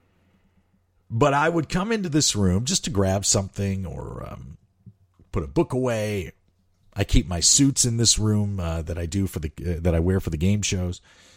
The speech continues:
And, uh, I would look at the desk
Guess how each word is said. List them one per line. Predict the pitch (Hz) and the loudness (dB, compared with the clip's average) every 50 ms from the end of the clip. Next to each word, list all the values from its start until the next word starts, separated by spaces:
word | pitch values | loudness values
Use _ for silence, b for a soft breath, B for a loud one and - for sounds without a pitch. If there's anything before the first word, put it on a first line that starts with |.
| B B B B B B B B B B B B B B - _ _ | B B B B B B B B B B B B B B -20 _ _
And, | 127 139 143 147 143 147 147 143 135 | 0 2 2 2 2 0 0 0 2
uh, | 147 143 - | 2 2 2
I | - 139 147 | 2 0 0
would | 151 147 131 | 2 0 0
look | 143 165 - | 0 0 0
at | 202 151 | 0 -2
the | 165 | -2
desk | 143 117 143 139 120 120 - - - - - | 0 2 2 2 2 2 4 2 2 2 -2